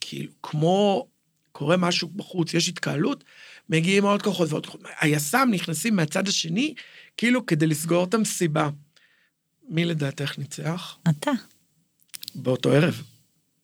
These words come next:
Speaker 2: אה.
Speaker 1: ממש לא.
Speaker 2: אוף.
Speaker 1: היס"מ זה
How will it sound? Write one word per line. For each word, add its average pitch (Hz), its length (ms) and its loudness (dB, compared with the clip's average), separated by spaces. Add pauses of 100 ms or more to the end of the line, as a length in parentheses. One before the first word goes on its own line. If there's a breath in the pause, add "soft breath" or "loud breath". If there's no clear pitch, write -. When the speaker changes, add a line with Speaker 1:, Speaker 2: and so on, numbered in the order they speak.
(260)
Speaker 2:
אה. 170 480 2 (800)
Speaker 1:
ממש 147 420 -4
לא. - 140 -18 (100)
Speaker 2:
אוף. - 460 -6 (380 soft breath)
Speaker 1:
היס"מ 175 600 0 (920)
זה 127 520 -4